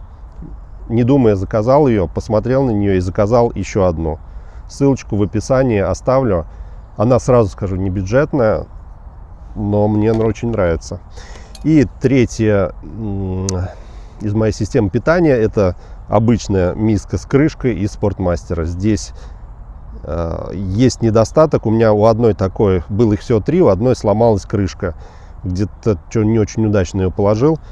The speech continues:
В остальном прекрасно. Спасибо, что есть крышка. Сюда можно положить чай, там, сладости какие-то, еще что-то.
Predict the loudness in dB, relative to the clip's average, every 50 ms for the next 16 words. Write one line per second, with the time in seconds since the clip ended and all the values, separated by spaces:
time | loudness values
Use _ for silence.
0 | -18 -18 -18 -18 -12 -8 -6 -6 -2 0 2 2 4 4 2 0 0 0 -2 0
1 | 2 2 2 2 2 0 0 0 -2 -4 -6 -12 -16 -16 -4 0 0 0 2 2
2 | 0 -2 -2 0 0 0 0 0 -2 0 0 2 2 0 -2 -4 -4 -4 -2 0
3 | 0 2 2 2 2 2 2 2 2 2 2 0 0 0 0 0 0 0 -2 -4
4 | -4 0 2 2 4 4 2 0 0 -2 -4 -4 -4 -8 -8 -4 0 0 0 0
5 | -2 -6 -10 -10 -8 -8 -8 -6 -8 -8 -8 -10 -10 -10 -8 -10 -8 -10 -10 -12
6 | -12 -12